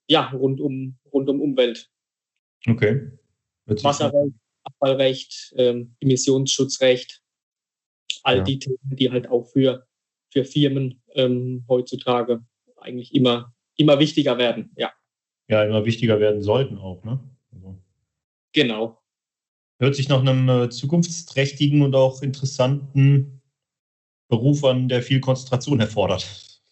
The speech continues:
Speaker 2: <laughs>
Speaker 1: Ja, ist auch, ist auch spannend, weil's eigentlich immer fortlaufend, ähm, Neues gibt. Also grad im, im Rechtsbereich,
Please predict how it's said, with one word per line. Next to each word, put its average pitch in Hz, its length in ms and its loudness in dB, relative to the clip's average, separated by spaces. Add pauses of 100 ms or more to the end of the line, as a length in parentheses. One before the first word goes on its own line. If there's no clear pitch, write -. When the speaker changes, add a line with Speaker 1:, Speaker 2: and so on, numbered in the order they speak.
(120)
Speaker 2:
<laughs> - 440 -6 (120)
Speaker 1:
Ja, 151 140 4
ist 185 120 0
auch, - 260 -4
ist 180 120 0
auch 165 140 2
spannend, 165 480 0
weil's 143 500 0
eigentlich 143 360 0
immer 147 440 2
fortlaufend, 139 800 -2
ähm, 123 420 0
Neues 135 360 2
gibt. - 320 -4 (220)
Also 113 200 -16
grad 117 220 -4
im, 127 320 -2
im 135 140 2
Rechtsbereich, 127 800 0